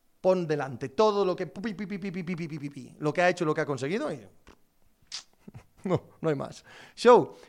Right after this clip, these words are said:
el mérito solo le importa a Guardiola, que prefiere perder jugando bien que ganar haciéndolo mal. No, no es verdad, no. Bueno, eso decía, luego no se lo cree nadie, tampoco decía eso, pero bueno. Andrés, un anillo con mérito no vale un anillo y medio, que existe el mérito, sí, pero eso no hace que tenga más valor real el torneo que hayas ganado. James White,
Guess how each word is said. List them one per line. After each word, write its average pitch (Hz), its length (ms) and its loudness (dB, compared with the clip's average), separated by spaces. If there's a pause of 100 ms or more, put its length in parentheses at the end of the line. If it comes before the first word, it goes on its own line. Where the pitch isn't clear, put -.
el 151 140 0
mérito 196 260 4
solo 226 160 4
le 226 80 4
importa 226 300 2
a - 20 4
Guardiola, 208 340 6
que 196 80 0
prefiere 175 300 0
perder 202 240 2
jugando 202 240 2
bien 202 180 2
que 202 120 0
ganar 175 240 6
haciéndolo 170 340 2
mal. 185 180 6
No, 185 140 4
no 170 100 2
es 143 80 0
verdad, 123 280 -6
no. 127 160 -10 (240)
Bueno, 202 220 8
eso 226 120 6
decía, 202 380 6
luego 175 180 6
no 185 80 2
se 170 80 -2
lo 175 80 2
cree 156 160 4
nadie, 160 220 6
tampoco 160 320 -2
decía 123 260 -10
eso, - 220 -16
pero 139 160 -8
bueno. 147 240 -2 (260)
Andrés, 190 600 4
un 175 100 -2
anillo 214 260 2
con 208 100 2
mérito 214 280 2
no 208 100 4
vale 202 140 6
un 196 80 4
anillo 196 240 2
y 170 60 2
medio, 175 280 4
que - 80 -6
existe 156 240 -4
el 160 80 2
mérito, 156 320 0
sí, 151 240 -4 (300)
pero 151 320 4
eso 190 200 4
no 208 220 6
hace 202 160 2
que 190 100 2
tenga 196 200 2
más 190 120 4
valor 190 240 6
real 180 180 6
el 190 80 2
torneo 170 300 2
que - 60 -4
hayas 151 220 2
ganado. 151 360 0 (300)
James 214 160 4
White, 208 340 4